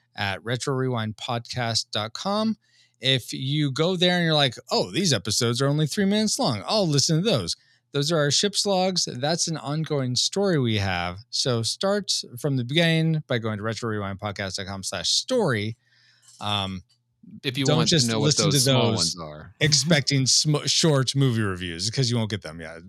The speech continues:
Speaker 1: Do the ones that are like the movie title. Those are the ones to go with if you like movie and game reviews.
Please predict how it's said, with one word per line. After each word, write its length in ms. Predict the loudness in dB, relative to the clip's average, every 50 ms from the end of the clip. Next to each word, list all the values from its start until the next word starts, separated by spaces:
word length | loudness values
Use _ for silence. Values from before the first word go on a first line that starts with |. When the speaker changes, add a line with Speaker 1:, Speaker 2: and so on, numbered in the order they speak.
| -20 -20 _ _ _
Speaker 1:
Do 140 | -2 -2 -2
the 60 | 0
ones 220 | 0 0 0 0 2
that 60 | 2
are 80 | 2 2
like 160 | 2 0 0
the 80 | -2 0
movie 240 | 0 0 0 0 0
title. 480 | 0 2 2 4 2 2 0 -2 -6 _ _ _ _ _ _
Those 180 | -2 -2 -2 -2
are 40 | -4
the 80 | -8 -10
ones 180 | -12 -12 -12
to 60 | -12
go 120 | -12 -14 -16 -16
with 180 | -18 -20 -20 -18
if 120 | -12 -12
you 80 | -10 -8
like 260 | -8 -8 -8 -10 -12 -12
movie 340 | -12 -10 -8 -8 -8 -8 -8
and 160 | -8 -8 -8 -8
game 260 | -8 -10 -12 -12 -12
reviews. 640 | -12 -12 -12 -12 -14 -16 -20 -20 _ -16 -16 -16 -16